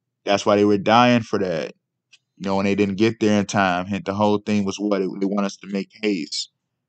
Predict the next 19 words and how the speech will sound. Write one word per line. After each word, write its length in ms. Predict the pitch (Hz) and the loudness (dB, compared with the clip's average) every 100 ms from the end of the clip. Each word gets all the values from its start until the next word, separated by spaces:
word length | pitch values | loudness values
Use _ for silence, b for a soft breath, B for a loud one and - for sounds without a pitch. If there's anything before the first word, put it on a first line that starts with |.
| _ _ | _ _
The 60 | 98 | -4
Masons 320 | 101 - 98 | -4 -4 -4
want 160 | 104 98 | -2 -2
to 40 | |
deceive 540 | 90 92 - 110 113 110 | -4 -6 -4 -2 -2 -4
us 380 | 78 - - - _ _ - | -8 -10 -14 -18 _ _ -16
to 100 | 92 | -6
be 120 | 98 | -2
led 260 | 101 98 95 | 0 0 -2
into 220 | 95 - | -8 -14
spiritual 540 | - 101 95 92 98 | -8 -4 -4 -6 -10
death, 400 | 87 87 85 60 _ _ _ _ _ | -8 -6 -6 -8 _ _ _ _ _
spiritual 500 | _ - 101 95 101 | _ -2 0 0 -6
doom. 540 | 92 98 92 78 62 - _ _ _ _ _ _ _ _ _ _ _ _ _ _ _ _ _ _ _ _ _ _ _ _ _ _ _ _ - | -8 -8 -8 -10 -16 -20 _ _ _ _ _ _ _ _ _ _ _ _ _ _ _ _ _ _ _ _ _ _ _ _ _ _ _ _ 0
Notice 300 | 101 104 101 | 4 4 0
you 80 | 101 | 0
got 240 | 95 90 | 2 2
Moloch 480 | 92 101 101 98 95 | 2 2 4 4 2
right 220 | 98 92 | 0 -4